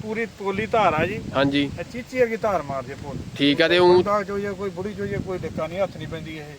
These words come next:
Speaker 2: ਪੂਰੀ ਠੰਡੀ ਸੀਲ ਆ ਜਾਣੀ?
Speaker 1: ਠੰਡੀ ਸੀਲ ਆ ਜੀ।
Speaker 2: ਠੀਕ ਆ। ਤੇ ਦੁੱਧ ਨੂੰ ਲੰਮਾ ਸਮਾਂ ਦੇ ਜਾਂਦੀ ਆ?
Speaker 1: ਲੰਮਾ ਸਮਾਂ ਦੇ ਦਿੰਦੀ। ਵੀਹ
Speaker 2: ਠੀਕ।
Speaker 1: ਪੱਚੀ ਦਿਨ ਮਸਾਂ ਛੱਡੀ ਆ ਜੀ ਪਹਿਲਾਂ।
Speaker 2: ਠੀਕ ਆ, ਵੀ ਮੌਕੇ ਦੀ ਮਸਾਂ ਡਰਾਈ ਹੁੰਦੀ
Speaker 1: ਹਾਂ,
Speaker 2: ਹੈਗੀ।
Speaker 1: ਮੌਕੇ ਦੀ ਮਸਾਂ ਜੀ।
Speaker 2: ਵੀ ਲੰਮਾ ਸਮਾਂ ਦੁੱਧ ਦੇ ਜਾਂਦੀ ਆ।
Speaker 1: ਹਾਂ।
Speaker 2: ਠੀਕ ਹੈ ਜੀ। ਤੇ ਜਿਹੜਾ ਇਹਦੇ ਸੀਮਨ ਲੱਗਿਆ, ਉਹ ਕਿਹੜਾ ਲੱਗਿਆ ਜੀ?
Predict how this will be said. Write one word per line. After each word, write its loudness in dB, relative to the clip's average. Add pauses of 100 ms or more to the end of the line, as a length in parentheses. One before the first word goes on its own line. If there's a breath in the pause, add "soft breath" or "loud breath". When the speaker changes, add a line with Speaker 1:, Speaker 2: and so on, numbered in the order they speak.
(140)
Speaker 2:
ਪੂਰੀ 8
ਠੰਡੀ 6
ਸੀਲ 8
ਆ 8
ਜਾਣੀ? 6
Speaker 1:
ਠੰਡੀ -2
ਸੀਲ -12
ਆ -14
ਜੀ। -16 (260)
Speaker 2:
ਠੀਕ 6
ਆ। 8
ਤੇ 6
ਦੁੱਧ 6
ਨੂੰ 8
ਲੰਮਾ 6
ਸਮਾਂ 6
ਦੇ 6
ਜਾਂਦੀ 6
ਆ? 6
Speaker 1:
ਲੰਮਾ 2
ਸਮਾਂ 2
ਦੇ 2
ਦਿੰਦੀ। -2 (600)
ਵੀਹ 2
Speaker 2:
ਠੀਕ। 2
Speaker 1:
ਪੱਚੀ 0
ਦਿਨ 0
ਮਸਾਂ -2
ਛੱਡੀ 2
ਆ 2
ਜੀ 4
ਪਹਿਲਾਂ। 0 (280)
Speaker 2:
ਠੀਕ 6
ਆ, 8
ਵੀ 6
ਮੌਕੇ 6
ਦੀ 6
ਮਸਾਂ 6
ਡਰਾਈ 6
ਹੁੰਦੀ 4
Speaker 1:
ਹਾਂ, 4
Speaker 2:
ਹੈਗੀ। 2
Speaker 1:
ਮੌਕੇ 0
ਦੀ 0
ਮਸਾਂ 0
ਜੀ। -4
Speaker 2:
ਵੀ 6
ਲੰਮਾ 8
ਸਮਾਂ 6
ਦੁੱਧ 4
ਦੇ 6
ਜਾਂਦੀ 2
ਆ। -4
Speaker 1:
ਹਾਂ। -4
Speaker 2:
ਠੀਕ 4
ਹੈ 2
ਜੀ। -4 (580 loud breath)
ਤੇ 8
ਜਿਹੜਾ 6
ਇਹਦੇ 4
ਸੀਮਨ 6
ਲੱਗਿਆ, 6
ਉਹ 6
ਕਿਹੜਾ 4
ਲੱਗਿਆ 4
ਜੀ? 2